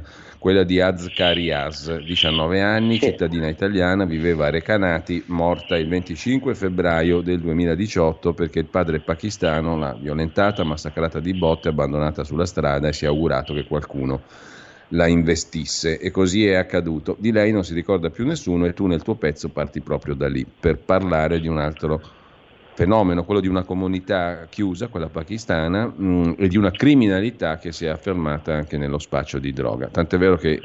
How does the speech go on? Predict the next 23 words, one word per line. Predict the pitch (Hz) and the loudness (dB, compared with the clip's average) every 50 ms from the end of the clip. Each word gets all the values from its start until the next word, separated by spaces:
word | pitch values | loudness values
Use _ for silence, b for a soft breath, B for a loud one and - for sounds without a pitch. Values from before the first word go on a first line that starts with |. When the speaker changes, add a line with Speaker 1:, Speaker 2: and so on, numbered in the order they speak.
| 78 78 | -10 -4
Speaker 1:
Panorama | - 78 80 87 90 78 78 85 85 | -2 0 2 2 2 2 2 2 0
parla | 76 - 78 78 78 76 | 0 0 -2 0 0 0
di, | 73 76 78 | 0 -2 -2
appunto, | 76 - - 85 80 76 - 76 | -4 -4 -6 -6 -6 -4 -4 -4
di | 71 76 78 - - | -4 -4 -6 -6 -2
mafia, | 82 80 80 78 76 73 73 - - 78 73 71 71 78 71 69 | 0 2 2 4 2 0 -2 -6 -8 -8 -6 -6 -6 -6 -8 -8
eh, | 73 73 | -10 -8
nel | 71 71 73 73 73 - | -6 -6 -6 -6 -6 -6
titolo, | - 76 73 71 - 71 69 | -8 -8 -8 -6 -4 -4 -2
no? | 76 82 85 82 | 0 0 0 0
La | 80 82 | 0 0
mafia | 80 78 80 85 82 - 90 82 | 0 2 0 0 -2 0 -2 0
della | 78 78 73 73 | 0 0 -2 -2
mezzaluna. | 73 73 71 67 71 71 69 67 64 65 65 - - B B B B B B B B B - | -2 -4 -4 -4 -4 -2 -2 -2 -4 -4 -6 -4 -4 B B B B B B B B B -2
Eh, | 90 90 85 117 92 90 - - - - - - - - - - - - | 2 6 6 6 6 4 2 -2 -6 -12 -8 -6 -6 -6 -6 -12 -12 0
c'è | - 131 147 | 2 4 4
una | 160 156 135 | 6 4 2
telefonata, | 127 123 110 107 - - 107 101 95 82 82 - 85 82 | 2 2 2 2 2 2 0 0 0 -2 -4 -4 -6 -4
mi | 85 82 | -4 -4
dicono | 82 90 87 - 87 85 | -4 -6 -4 -2 -2 -2
dalla | 82 82 80 80 82 | 0 0 0 0 0
regia, | 82 87 90 85 90 104 120 127 123 | 0 -2 -2 0 0 0 2 2 2
da, | 101 82 76 73 69 69 65 67 64 | 2 0 2 0 0 0 0 -2 -2